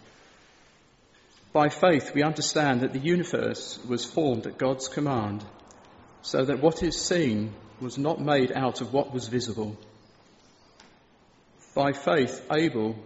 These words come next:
offered God a better sacrifice than Cain did. By faith he was commended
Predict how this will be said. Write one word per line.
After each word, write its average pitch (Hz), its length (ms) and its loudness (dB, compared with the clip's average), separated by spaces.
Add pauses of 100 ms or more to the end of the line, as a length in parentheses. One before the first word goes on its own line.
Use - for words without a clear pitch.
(140)
offered 135 300 -6
God 120 360 0 (140)
a 127 60 -10
better 156 260 -2
sacrifice 117 800 -8
than 131 160 -10
Cain 139 320 -4
did. 107 280 -8 (1400)
By 131 140 0
faith 156 460 0
he 151 100 -4
was 127 180 -6
commended 143 600 -6